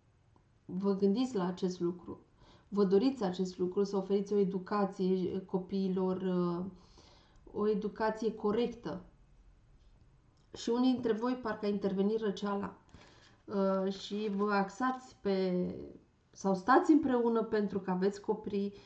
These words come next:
și vă axați pe educația copiilor sau ca familia să fie unită. Dar totuși răceala a intervenit în această relație pentru că ați trăit nedreptăți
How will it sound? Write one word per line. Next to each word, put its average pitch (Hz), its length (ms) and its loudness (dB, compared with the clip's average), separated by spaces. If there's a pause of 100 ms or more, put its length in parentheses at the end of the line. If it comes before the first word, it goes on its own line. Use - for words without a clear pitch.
(120)
și - 200 -4 (680)
vă 190 180 0
axați 202 400 0
pe 208 100 0
educația 185 560 0
copiilor 185 680 0
sau 180 340 -8
ca 185 160 -2
familia 226 520 2
să 214 140 -4
fie 190 200 -2
unită. 185 520 -2 (500)
Dar 190 500 0 (440)
totuși 220 460 -2
răceala 208 800 -2 (320)
a 185 120 0
intervenit 196 640 2
în 185 120 -2
această 185 420 -4
relație 180 680 -4 (1800)
pentru 180 220 -2
că 196 160 -4
ați 185 400 0
trăit 208 280 -2
nedreptăți 196 800 -2